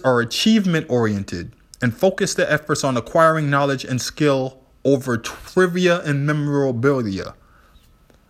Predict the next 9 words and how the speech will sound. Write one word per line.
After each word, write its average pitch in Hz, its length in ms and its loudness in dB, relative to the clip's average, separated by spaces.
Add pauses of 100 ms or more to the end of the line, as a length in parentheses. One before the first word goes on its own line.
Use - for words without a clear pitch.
(720)
Interesting. 165 580 -4 (460)
So, 104 680 -2 (1200)
there's 180 240 2
a 180 80 2
difference 165 440 -2
between 135 420 -4
being 120 340 -2
a 95 60 -6
geek 185 580 -2